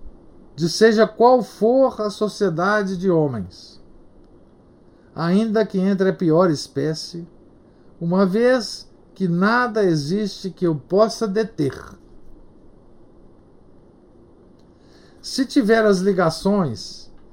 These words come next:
e as necessidades dos homens comuns, tornar-se-á um homem comum. São Francisco foi o último homem no mundo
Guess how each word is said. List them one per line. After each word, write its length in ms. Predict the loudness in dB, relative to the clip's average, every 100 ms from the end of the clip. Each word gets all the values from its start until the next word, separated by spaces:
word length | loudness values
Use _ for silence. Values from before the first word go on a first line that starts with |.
| -20 -10
e 100 | -2
as 120 | 0 0
necessidades 840 | 0 -2 -4 -4 -2 -2 -2 -4
dos 240 | -4 -2
homens 280 | 0 -2 -4
comuns, 720 | -4 -2 0 -2 -4 -12 -20 -20 -20 -20 -20 -20 -6
tornar-se-á 800 | -2 0 0 -2 -2 0 0 -4 -10 -20 -20 -12
um 120 | -8
homem 400 | -4 -4 -6 -12 -16 -20 -20 -20 -20
comum. 360 | -8 -8 -6 -10 -14 -20 -20 -20 -20 -20 -20 -20 -20 _ -20 -20 -20 -20 -20 -20 -20
São 340 | -12 -4 -2 0
Francisco 680 | 0 0 0 0 0 -4 -20 -20 -20 _ -20 -20 -20
foi 240 | 2 6
o 80 | 8
último 500 | 6 4 0 0 2
homem 300 | 4 2 2
no 120 | 0
mundo 460 | -2 -2 -2 -4